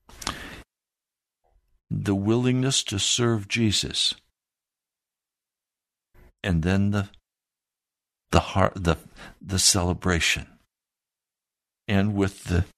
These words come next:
prodigal son, he came to his senses.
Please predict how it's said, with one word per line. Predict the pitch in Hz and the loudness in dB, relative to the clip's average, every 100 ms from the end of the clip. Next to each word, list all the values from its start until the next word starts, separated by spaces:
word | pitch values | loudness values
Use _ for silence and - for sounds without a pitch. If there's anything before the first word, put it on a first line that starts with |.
| _ - - - - - - - - - - - - - - | _ -18 -18 -16 -14 -14 -10 -12 -12 -20 -8 -8 -8 -16 -6
prodigal | 107 101 95 78 | 0 2 2 -2
son, | - - 123 90 117 - _ _ _ _ _ - - - - - | -2 0 2 2 0 -4 _ _ _ _ _ -20 -20 -20 -20 -16
he | - | -16
came | - 107 101 | -2 0 2
to | 120 | 2
his | 113 | 0
senses. | - 98 87 120 131 - | 2 2 2 0 0 -4